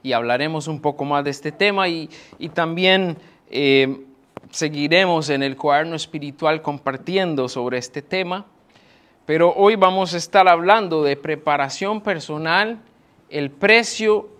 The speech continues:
a pagar. El precio a pagar.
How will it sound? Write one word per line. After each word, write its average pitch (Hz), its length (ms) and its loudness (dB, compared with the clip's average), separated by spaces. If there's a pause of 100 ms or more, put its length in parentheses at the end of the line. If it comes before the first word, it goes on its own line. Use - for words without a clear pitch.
a 170 200 2
pagar. 160 440 0 (1200)
El 120 200 -14
precio 196 800 0
a 143 200 0
pagar. 151 500 -2